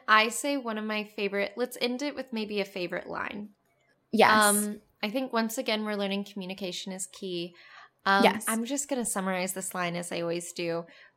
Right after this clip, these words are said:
Speaker 1: But
Speaker 2: Okay.
Speaker 1: the line of, um, where Sally says right before they kiss, there's a, he's, <laughs> he's, "It's not that he didn't wanna get married, he just didn't want to marry me."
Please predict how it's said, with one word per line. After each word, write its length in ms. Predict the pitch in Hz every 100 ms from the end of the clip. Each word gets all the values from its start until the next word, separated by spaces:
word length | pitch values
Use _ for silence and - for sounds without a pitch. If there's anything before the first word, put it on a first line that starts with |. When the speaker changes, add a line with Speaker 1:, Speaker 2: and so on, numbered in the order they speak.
| _
Speaker 1:
But 260 | 214 208 -
Speaker 2:
Okay. 280 | 208 196 208
Speaker 1:
the 120 | 240
line 680 | 220 226 233 254 277 269 269 - _
of, 520 | 214 214 208 208 196 - -
um, 580 | 202 202 196 190 196 202 _ _ _ _ _ _ _ _ _ _ -
where 200 | 220 220
Sally 440 | - 208 208 220
says 460 | 220 220 196 190 -
right 220 | 196 208
before 380 | 208 208 220 208
they 160 | 202 196
kiss, 560 | 196 - 165 170 - - _ _ _ -
there's 240 | 196 -
a, 120 | 214 208 -
he's, 460 | - - 220 220 -
<laughs> 360 | 214 220 190 175 - _ _ _
he's, 480 | - 226 220 208 -
"It's 220 | 214 214 226
not 260 | 220 226
that 140 | 233 214
he 160 | 233
didn't 280 | 202 208 202
wanna 200 | 202 196
get 200 | 190 -
married, 380 | 190 185 185 185
he 140 | -
just 420 | 175 - 175 - -
didn't 280 | 185 180
want 280 | 175 175 175
to 120 | - 180
marry 440 | 170 165 165 160
me." 520 | 160 165 165 196 240